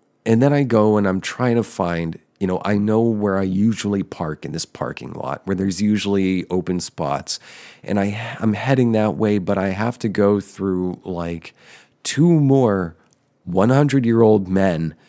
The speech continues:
in the middle of the fucking thing because, of course,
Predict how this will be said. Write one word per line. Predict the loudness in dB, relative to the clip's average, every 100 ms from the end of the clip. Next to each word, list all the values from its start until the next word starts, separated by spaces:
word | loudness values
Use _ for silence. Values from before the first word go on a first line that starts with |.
| _ _
in | 2 4
the | 4
middle | 2 -2 -2 2 2 2 -4 -10 _ _ _ -6
of | -4 -2
the | -4
fucking | -4 -4 0 0
thing | 0 0 0
because, | -4 -4 -2 -2
of | -4
course, | -2 0 0 -2